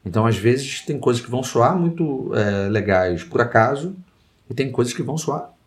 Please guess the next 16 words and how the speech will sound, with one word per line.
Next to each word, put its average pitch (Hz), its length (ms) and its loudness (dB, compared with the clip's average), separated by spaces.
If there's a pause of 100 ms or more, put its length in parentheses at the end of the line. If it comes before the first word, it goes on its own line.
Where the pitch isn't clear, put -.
(220)
péssimas, 82 640 2 (380)
né? 95 220 -6 (960)
É... 92 800 4 (800)
então, 147 240 6
essa, 185 360 2
isso, 226 480 4
isso 139 300 2
aí 151 120 4
é 185 40 6
o 196 60 4
primeiro 190 360 4
problema 127 480 2
que - 100 -6
eu 107 60 0
enxergo, 90 400 -4
assim. 80 260 -12